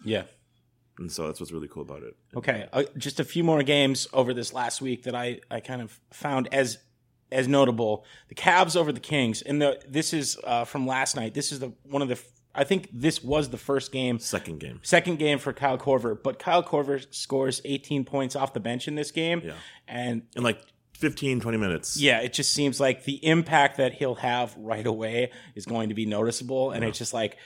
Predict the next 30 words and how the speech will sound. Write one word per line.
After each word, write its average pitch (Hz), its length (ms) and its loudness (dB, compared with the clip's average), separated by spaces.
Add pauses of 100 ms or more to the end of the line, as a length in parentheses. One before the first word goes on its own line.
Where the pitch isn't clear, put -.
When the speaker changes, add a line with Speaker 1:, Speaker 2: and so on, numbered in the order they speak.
(140)
Speaker 1:
to 151 160 0
a 135 60 8
team 147 440 4
that's 120 200 4
already 135 720 8
winning 131 500 4
games 120 600 2
Speaker 2:
Yeah. - 80 -16 (140)
Speaker 1:
with, 135 280 2 (100)
with 139 200 4
the 143 80 0
cast 143 380 2
that 127 140 -2
they 139 180 0
have, 147 380 2 (320)
I'm, 123 320 -4
I'm 139 160 2
excited 123 340 -2
to 110 60 -8
see 113 240 -6
what 110 280 -10
continues 110 420 -4
to 107 100 -8
happen 104 320 -6
there. 101 220 -2
Speaker 2:
Yeah, 82 100 0
Cavs 113 320 -2
fans 120 240 -6
everywhere. 87 560 -4 (480)
Speaker 1:
And 127 300 6